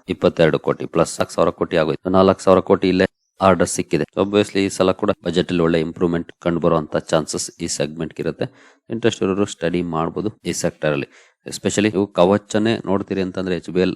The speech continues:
Engineering and Keronex Microsystems ಹಾಗೂ ಸಿ ಜಿ Power ಡೈರೆಕ್ಟ್ ಆಗಿ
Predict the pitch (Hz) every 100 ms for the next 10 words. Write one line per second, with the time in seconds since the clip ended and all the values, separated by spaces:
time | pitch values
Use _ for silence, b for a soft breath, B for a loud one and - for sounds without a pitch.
0 | - 87 90 92 110 - 87 - 82 87
1 | 85 - 80 90 - 85 - 92 - -
2 | 82 - 90 82 82 78 71 - 76 90
3 | 95 - 92 90